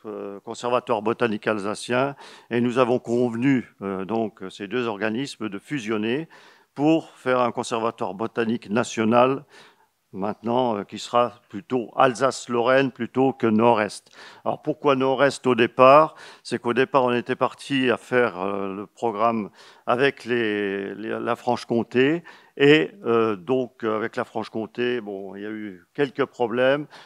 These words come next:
notamment des problèmes de gestion de, de la Franche-Comté, problèmes de, de management, euh, également, faut le dire.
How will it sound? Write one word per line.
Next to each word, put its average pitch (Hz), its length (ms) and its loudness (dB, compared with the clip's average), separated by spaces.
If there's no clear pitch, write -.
notamment 120 460 0
des 110 100 -2
problèmes 113 360 -2
de 113 100 0
gestion 110 480 -6
de, 95 320 -8
de 92 40 -12
la 104 120 -8
Franche-Comté, 110 760 -6
problèmes 104 500 -6
de, 95 300 -10
de 117 100 -6
management, 107 680 -4
euh, 101 260 -6
également, 110 460 -4
faut 107 200 -8
le 92 80 -10
dire. 123 260 -4